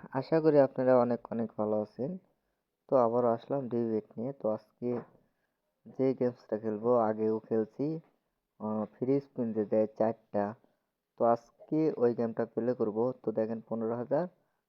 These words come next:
আটশো টাকা কিন্তু মোটামুটি ব্যালেন্স আছে।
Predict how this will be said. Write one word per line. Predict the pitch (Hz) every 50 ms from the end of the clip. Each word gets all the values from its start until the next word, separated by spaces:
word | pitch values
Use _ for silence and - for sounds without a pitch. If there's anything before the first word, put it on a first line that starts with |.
| _ _ _
আটশো | - 110 113 - _ - 135
টাকা | 127 131 135 135
কিন্তু | - 147 143 139 - - 220 233 247 _ _ _ _ _ _ _ _ _ _ _ -
মোটামুটি | 120 113 117 117 117 117 117 - 143
ব্যালেন্স | 139 127 113 110 110 113 113 -
আছে। | 107 107 _ _ - 123 147